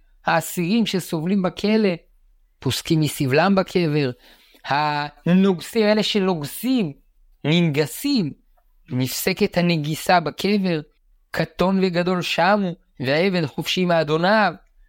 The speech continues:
שם כולם שווים, קטון וגדול, שם גם העבד חופשי מאדוניו. למה ייתן לעמל אור וחיים למרי נפש? למה השם גורם סבל לעמלים, נותן להם אור,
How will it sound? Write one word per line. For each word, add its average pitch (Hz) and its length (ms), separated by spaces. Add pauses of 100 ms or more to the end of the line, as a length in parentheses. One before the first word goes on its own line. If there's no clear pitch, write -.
שם 233 300
כולם 240 360
שווים, 214 420
קטון 202 400
וגדול, 196 480 (240)
שם 220 300
גם 226 160
העבד 214 460
חופשי - 380
מאדוניו. 196 560 (600)
למה 285 220
ייתן 196 320
לעמל 185 640
אור 180 340 (340)
וחיים 175 400
למרי 180 440
נפש? 170 600 (120)
למה 262 300
השם 180 380 (500)
גורם 170 320
סבל 170 680 (640)
לעמלים, 143 720 (540)
נותן 127 300
להם 147 280
אור, 151 440